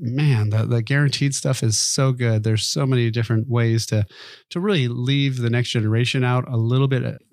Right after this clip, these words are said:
you know, better off, but also not harm or hurt your own financial plan and actually help it a lot. So again, you know, it's, it's all about kinda like pieces on a puzzle, right? You know, how do they all fit together?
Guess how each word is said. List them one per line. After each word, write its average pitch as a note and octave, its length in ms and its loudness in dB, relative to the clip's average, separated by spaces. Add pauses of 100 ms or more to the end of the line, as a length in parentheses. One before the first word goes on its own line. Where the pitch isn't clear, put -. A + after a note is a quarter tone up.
(100)
you B2+ 120 4
know, G#2 100 0
better A#2 340 0
off, C#3+ 400 -2 (480)
but D#3+ 140 -2
also D#3+ 340 0
not B2 300 0
harm C3+ 440 2
or A2 220 2
hurt C3 260 2
your B2 240 2
own A#2 280 0
financial A2 420 0
plan G#2 400 0
and A2 140 2
actually B2 300 0
help B2+ 280 0
it G2 80 2
a G2+ 60 2
lot. G2+ 320 2
So B2+ 340 -2 (540)
again, C#3+ 440 0
you D#3 60 -2
know, C3 160 0
it's, - 300 -4 (360)
it's D#3 160 -4
all E3 200 0
about A#2+ 460 0
kinda B2 180 0
like A2+ 160 0
pieces B2 340 0
on A2+ 100 4
a A2 60 2
puzzle, G#2+ 380 0
right? A#2 260 2
You A#2 140 -2
know, G#2 160 0
how A#2 120 2
do B2 120 2
they A#2+ 140 2
all A2+ 120 2
fit - 220 -4
together? A#2 500 2